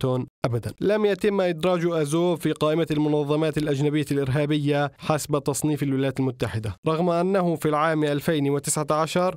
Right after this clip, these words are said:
طالب أربعين عضوا ديمقراطيا في الكونغرس من مجلس النواب الأمريكي بإدراج أزوف إلى قائمة المنظمات الإرهابية الأجنبية. وادعى عضو الكونغرس ماكس روز أن أزوف متورطة في الهجمات الإرهابية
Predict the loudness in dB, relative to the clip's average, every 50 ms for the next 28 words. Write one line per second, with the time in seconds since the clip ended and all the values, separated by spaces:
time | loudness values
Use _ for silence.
0 | -4 -2 0 2 2 2 2 0 0 -2 -2 0 0 0 2 2 2 2 2 2
1 | 0 0 0 0 0 0 0 0 0 0 0 -2 0 -2 -2 -2 0 -2 0 0
2 | 0 -2 0 -2 -2 0 0 0 0 0 0 0 0 0 -2 -4 -8 -6 -4 -2
3 | 0 0 2 2 0 0 0 -2 -2 0 0 0 2 2 2 0 0 0 0 0
4 | 0 0 0 0 0 0 0 -2 -4 -6 -6 -4 -2 0 0 0 0 0 0 0
5 | 0 0 -2 0 -2 0 0 2 2 2 0 0 0 0 0 0 0 0 -2 -2
6 | 0 0 0 0 0 0 0 0 2 0 0 0 0 0 0 0 -2 -2 -4 -2
7 | -2 -2 0 0 0 0 0 -2 -2 -2 -2 -2 -2 0 -2 -2 -2 -2 -2 -2
8 | -2 -4 -2 -2 -2 -2 0 0 0 2 2 0 0 0 0 0 -2 0 0 0
9 | 0 0 0 0 0 -2 -2 -2 -4 -2 -2 0 0 0 0 -2 -2 0 2 2
10 | 2 2 0 -2 -4 -6 -4 -2 0 0 0 0 0 0 0 0 0 0 0 -2
11 | -6 -8 -2 -2 -2 0 2 0 2 2 2 0 0 -2 -2 -2 -2 -2 -2 -2
12 | -2 0 0 0 0 0 0 -2 -2 0 0 0 0 0 0 0 0 0 0 0
13 | 0 -2